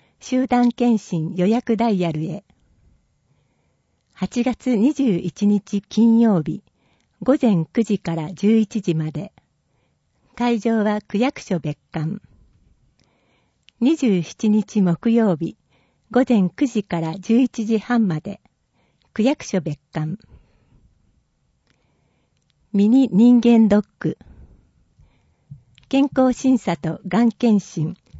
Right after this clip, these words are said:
胃がん、肺がん、大腸がん、子宮頸がん、乳がんと骨粗鬆症検診が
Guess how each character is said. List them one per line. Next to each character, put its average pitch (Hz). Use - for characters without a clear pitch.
胃 180
が 233
ん、 220
肺 208
が 208
ん、 190
大 233
腸 233
が 170
ん、 196
子 -
宮 240
頸 226
が 175
ん、 196
乳 247
が 156
ん 170
と 202
骨 269
粗 170
鬆 254
症 240
検 240
診 160
が 165